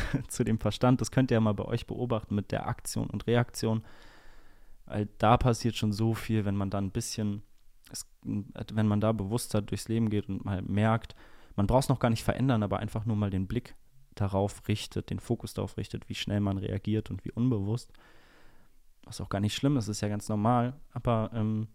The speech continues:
wenn man das beobachtet mit der Zeit, dann wird man immer mehr diese Lücken entstehen lassen können. Das ist ja auch das, was man in der Meditation lernt. Resilienz,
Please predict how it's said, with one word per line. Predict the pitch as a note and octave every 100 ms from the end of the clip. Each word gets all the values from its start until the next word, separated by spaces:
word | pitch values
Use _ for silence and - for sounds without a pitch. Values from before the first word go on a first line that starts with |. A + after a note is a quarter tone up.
| - - - - - - - -
wenn | B2
man | B2
das | B2 -
beobachtet | C#3 E3+ D#3+ - B2
mit | A#2+
der | A#2+
Zeit, | - C3+ C3+
dann | A#2 A2+ -
wird | B2 B2+ -
man | B2 A2+
immer | B2 A#2+
mehr | A2+ A2+ A2+ - - - - - - - - - - -
diese | B2+ A#2 A2
Lücken | A2+ C3 B2
entstehen | A#2 A2+ A#2+
lassen | A2+ G2+ A2
können. | G#2+ -
Das | -
ist |
ja | A#2+
auch | A2+
das, | A#2 -
was | A2+
man | A2 A2+
in |
der | G#2+
Meditation | G#2+ G#2+ G#2 G2+ - A#2 A2+
lernt. | G2+ G2+ G2 - - - - - - - - - - - - - D2 E2 D2+
Resilienz, | G#2+ A2 A2 G#2+ A2 A2+ - -